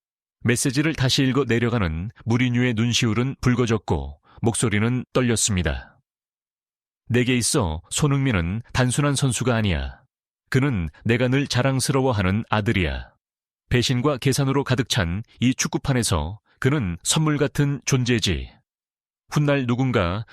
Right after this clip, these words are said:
조제 무리뉴의 파란만장한 인생을 영화로 만든다면 주연 배우는 필요 없어. 하지만 가장 찬란한 챕터, 인류애와 충성심을 다루는 챕터에는 손흥민이 등장했으면 해.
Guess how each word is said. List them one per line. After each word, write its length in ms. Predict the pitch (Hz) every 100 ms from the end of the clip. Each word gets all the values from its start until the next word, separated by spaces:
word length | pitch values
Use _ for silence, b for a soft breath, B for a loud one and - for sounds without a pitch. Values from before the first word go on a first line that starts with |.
| B
조제 280 | 139 123 139
무리뉴의 640 | 117 127 120 131 85 78 78
파란만장한 640 | - 147 139 135 135 143
인생을 500 | 131 120 113 127 135 -
영화로 340 | 113 127 135
만든다면 720 | 123 117 123 120 90 80 104 127 b b
주연 320 | - 135 139
배우는 460 | 127 107 98 110 127
필요 240 | - - 147
없어. 580 | 117 - 85 65 64 _ _ _ _ _
하지만 380 | - 123 147 156
가장 420 | 123 131 151 147
찬란한 440 | - 160 151 147 139
챕터, 540 | - - 101 69 67 b b b
인류애와 680 | 120 123 127 120 120 110 80 B
충성심을 680 | - 151 143 139 131 143 143
다루는 320 | 123 120 131
챕터에는 680 | 127 127 135 120 87 82 117 b
손흥민이 640 | - 151 143 139 135 143 -
등장했으면 720 | 127 127 117 113 - 104 98
해. 320 | 90 67 -